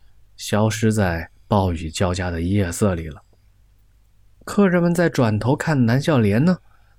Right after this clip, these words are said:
他是又惊又怕，于是封刀发誓说：“我再也不会切生鱼片了。”这个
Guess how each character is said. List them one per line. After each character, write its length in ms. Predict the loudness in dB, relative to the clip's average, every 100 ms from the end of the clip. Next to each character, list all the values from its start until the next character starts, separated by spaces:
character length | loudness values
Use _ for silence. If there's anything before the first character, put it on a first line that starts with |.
| -20 -20 _ -20 -10
他 160 | -6
是 220 | -2 -2 0
又 340 | 0 0 -2
惊 320 | -2 0 2
又 180 | 0 -2
怕， 340 | -4 -6 -6 -8 -20 _ -20 _ _ -16 -2
于 200 | 0 2
是 240 | 0 -2
封 320 | -2 0 0
刀 220 | 0 -2 -4 -12
发 260 | -6 -4 -4
誓 160 | -6
说 300 | -4 -2 -2 -6 -12 -4
：“我 180 | -2 -2
再 340 | -4 -2 -2 -2
也 280 | -2 -2
不 180 | -4 -6
会 180 | -4 -4
切 220 | -2 -6
生 260 | -4 -4 -2
鱼 120 | -2
片 200 | 0 -2 -4
了。” 60 | -12 _ _ _ _ _ _ _ _ _ _ -20 -20 -20 _ -14
这 340 | -2 2 2 2
个 220 | -2